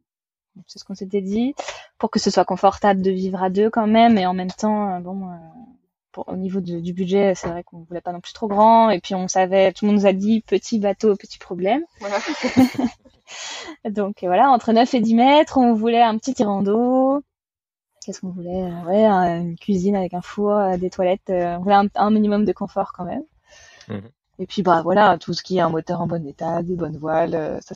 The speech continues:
Speaker 1: c'était nos critères de base. On a visité quelques voiliers en alu. On a cherché sur les sites, sur Le Bon Coin, sur, euh... Assez, assez classiquement, hein. On est, on est
Speaker 3: Mhm.
Speaker 1: allé au Mille Sabords du Croisier une année,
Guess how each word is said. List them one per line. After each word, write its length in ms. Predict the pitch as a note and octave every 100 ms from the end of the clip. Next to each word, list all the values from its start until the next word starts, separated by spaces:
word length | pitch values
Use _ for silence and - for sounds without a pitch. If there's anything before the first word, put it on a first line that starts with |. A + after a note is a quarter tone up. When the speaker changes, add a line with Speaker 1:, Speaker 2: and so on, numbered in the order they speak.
| -
Speaker 1:
c'était 300 | - - G3+
nos 120 | F#3+
critères 520 | - G#3 B3 A#3 A3+
de 100 | G#3+
base. 440 | G3+ A3 D4+ A3 G3 - - _ _ _
On 140 | G#3+ G3+
a 220 | G3+ G#3
visité 360 | C4+ E4+ F4+
quelques 280 | - C4+ -
voiliers 440 | A3+ G#3+ G#3+ G#3 A3
en 260 | G3+ G3
alu. 480 | F3+ F3 F3+ G3+ D#4 A#4 - - - - _
On 100 | F#3+
a 100 | F3
cherché 400 | F3 F#3 - G3
sur 180 | G3 F#3+
les 100 | D#3+
sites, 260 | - F#3 -
sur 120 | G3
Le 60 | F#3
Bon 140 | F3
Coin, 520 | - F#3+ F#3+ F#3+ F#3 F#3
sur, 260 | - F3+
euh... 40 | E3+ E3 E3 E3+ _ _ _ _ -
Assez, 340 | G#3 - A3+ -
assez 840 | A3+ A#3 C#4 C4+ B3+ B3+ B3 B3 A#3
classiquement, 540 | G#3 - - - A#3
hein. 160 | G#3+ G3+
On 180 | G#3+ G#3
est, 340 | G3 G3 G3 G3+
on 120 | G#3
est 20 |
Speaker 3:
Mhm. 40 | G#3
Speaker 1:
allé 280 | A3 C4+ C#4+
au 280 | C4 A#3+ A#3+
Mille 180 | A#3 A3+
Sabords 720 | - G#3 G3+ A3 A#3+ C4 B3+ -
du 140 | A#3
Croisier 540 | - A3+ A3 _ - A#3+
une 120 | A3+
année, 440 | G#3 A3 B3+ D4